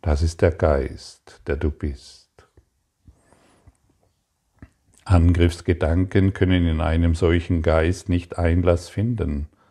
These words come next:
weil er der Quelle der Liebe gegeben wurde.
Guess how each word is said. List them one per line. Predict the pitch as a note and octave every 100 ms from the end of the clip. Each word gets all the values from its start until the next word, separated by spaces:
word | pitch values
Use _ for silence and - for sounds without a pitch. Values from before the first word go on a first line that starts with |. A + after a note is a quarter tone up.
| _ _ _ _ _ _ _ _ -
weil | D#2 C#2+
er | D2+
der | D#2+
Quelle | D#2+ F2+ D#2+ E2 F2+
der | F#2+ F2
Liebe | E2 F2+ G2+ F2+
gegeben | F2 E2+ E2 E2 E2 D#2+
wurde. | E2 G2 G#2 D#2+